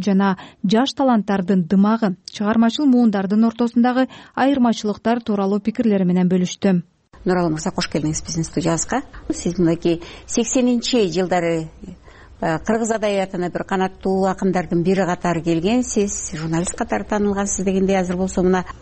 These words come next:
Speaker 2: карылуу калемгерлердин катарына кошулуп калдыңыз. Э, проза, э, ырларды жазып атасыз, китептериңиз чыгып атат, канча бир, бир канча китептин автору болдуңуз. Бүгүн мына эмне иш кылып атасыз? Негизи чыгармачылык менен иштеп атасызбы же токтотуп койдуңузбу?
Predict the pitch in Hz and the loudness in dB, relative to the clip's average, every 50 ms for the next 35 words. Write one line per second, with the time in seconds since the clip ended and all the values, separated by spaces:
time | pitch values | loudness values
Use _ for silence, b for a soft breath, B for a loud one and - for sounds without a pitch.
0 | - - - - 190 196 196 190 190 208 214 202 - 202 190 185 180 170 175 170 | -16 -8 -2 0 2 4 4 4 4 4 2 2 2 0 0 0 0 0 -2 -2
1 | 170 170 160 165 165 160 156 151 147 151 - 170 - 170 160 156 156 151 151 147 | -2 -2 -2 -2 -2 -2 -2 -2 -4 -4 -4 -4 -4 -4 -2 -2 -2 -2 -4 -4
2 | - - 170 - - 170 - - - 165 151 151 151 151 - - - - - - | -4 -6 -6 -4 -4 -6 -4 -4 -4 -2 -2 -2 -2 -2 -4 -6 -6 -4 -4 -2
3 | 151 143 147 147 143 143 156 156 160 - - - - - - - - - - 175 | -2 -2 -4 -4 -6 -6 -8 -10 -12 -12 -12 -12 -14 -14 -14 -12 -6 -2 0 0
4 | 180 175 175 165 170 170 165 165 160 156 - - - - - - 165 160 151 151 | 0 0 0 0 -2 -2 0 0 -2 -2 -4 -8 -12 -12 -6 -4 -2 -2 -2 -2
5 | - - - 156 165 165 170 170 208 190 208 208 190 202 190 - 190 185 - - | -2 -2 -2 0 0 0 0 -2 -2 0 0 0 0 -2 -2 -2 -2 -2 -2 -4
6 | - - 165 - - - 180 180 196 190 - - 214 185 190 185 - 185 180 - | -4 -4 -6 -4 -2 -2 0 0 0 -2 -2 -2 -2 0 0 -2 0 -2 -4 -4
7 | - - - - - 165 156 165 165 - - 180 156 185 165 175 170 180 - 196 | -8 -14 -12 -8 -6 -4 -4 -2 -2 -2 -2 0 0 0 0 0 0 0 0 0
8 | 180 180 190 175 - - 165 - - 185 - - 180 175 170 - - 165 - 151 | 0 2 0 0 -2 -4 -6 -4 -4 -6 -4 -4 -4 -4 -4 -2 -4 -4 -4 -2
9 | 156 165 156 160 156 156 156 - - - B B B 175 196 208 233 233 214 202 | -2 -2 -2 -2 -4 -4 -4 -8 -14 -14 B B B 0 2 4 4 4 4 2
10 | 202 196 190 180 180 185 196 208 214 214 226 247 254 233 202 180 165 - 175 - | 2 2 2 2 2 0 0 0 2 2 4 4 4 4 2 0 -4 -6 -8 -10
11 | - - - - 190 190 190 185 185 - 185 180 - - - 165 - - 190 190 | -10 -8 -6 -4 -2 0 0 -2 -2 -2 -4 -4 -4 -6 -6 -6 -4 -2 0 0
12 | 202 208 196 - 233 226 240 226 247 - - 233 - - 208 - - - 240 233 | 0 0 0 0 0 0 2 0 0 -2 -4 -6 -4 -4 -4 -2 -2 -2 -2 -2
13 | - 254 - - - 285 277 220 226 214 - - 214 - - - 196 180 175 175 | -2 -4 -6 -4 -4 -2 -2 0 -2 -2 -2 -2 -4 -4 -2 -4 -2 -2 -2 -4
14 | - - - 175 | -6 -6 -8 -10